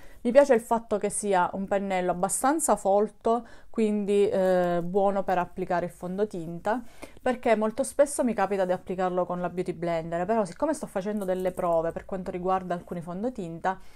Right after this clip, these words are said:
eh, li sto applicando con il pennello da un lato e con la Beauty Blender dall'altra. E, eh, come vi stavo dicendo, spesso mi capita di applicare con il pennello e dopo passarci la spugnetta proprio per togliere l'eccesso che, eh, lascia il pennello.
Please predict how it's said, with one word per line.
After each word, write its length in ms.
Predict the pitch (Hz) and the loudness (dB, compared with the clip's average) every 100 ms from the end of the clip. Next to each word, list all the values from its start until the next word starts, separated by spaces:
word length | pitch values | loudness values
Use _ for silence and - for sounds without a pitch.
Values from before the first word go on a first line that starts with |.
| - - - - | -20 -20 -20 -6
eh, 280 | 202 196 190 | 0 2 2
li 100 | 220 | 0
sto 120 | 247 | -2
applicando 680 | 240 240 202 180 180 175 - | -2 0 2 2 0 0 2
con 360 | 240 233 226 | 2 4 2
il 120 | 220 220 | 2 0
pennello 420 | 233 226 208 185 | 0 0 2 0
da 80 | 226 | 2
un 140 | 247 | 2
lato 500 | 190 170 170 175 170 | 4 2 2 -2 0
e 300 | 196 180 175 | 2 2 0
con 320 | 185 180 175 175 | -2 -6 -4 -6
la 60 | |
Beauty 240 | 175 196 185 | -4 -6 -4
Blender 420 | 170 170 165 160 | -4 -2 -4 -4
dall'altra. 640 | 160 160 151 147 - 165 - - - - | -4 -2 -4 -6 -10 -14 -14 -20 -16 -2
E, 260 | 226 - - | 0 0 -2
eh, 300 | 196 190 185 | -2 0 -2
come 260 | 220 214 214 | -2 0 0
vi 80 | 220 | 0
stavo 220 | 220 202 | 0 0
dicendo, 320 | 214 190 180 | 0 -2 -4
spesso 480 | - - 170 - 180 | -4 -2 -2 -4 -4
mi 120 | 247 | -2
capita 640 | 233 170 165 190 220 240 226 - - | 2 2 2 2 2 2 -4 -18 -12
di 220 | 214 214 208 | -2 4 4
applicare 480 | 202 233 240 196 | 4 2 4 4
con 120 | 185 185 | 0 -4
il 380 | 185 185 185 | -2 -2 -2
pennello 480 | - 285 240 175 180 | 2 4 4 2 2
e 60 | 190 | 2
dopo 200 | 175 180 | 2 0
passarci 460 | 180 - 185 - | -2 -6 -6 -4
la 80 | 180 | -4
spugnetta 540 | - - 233 190 - 190 | -4 -2 0 0 -2 0
proprio 240 | 190 185 | 0 0
per 160 | 214 - | -4 -2
togliere 400 | 196 185 175 175 | 0 2 0 0
l'eccesso 640 | 190 - 202 180 - 196 | -4 -2 -2 -2 -2 -4
che, 220 | 180 170 | 0 0
eh, 760 | 170 175 165 160 160 165 143 - | 0 -2 -2 0 -2 -4 -6 -2
lascia 320 | 190 185 185 | -2 0 -4
il 60 | 175 | -6
pennello. 600 | 175 170 160 156 165 | -8 -6 -6 -6 -8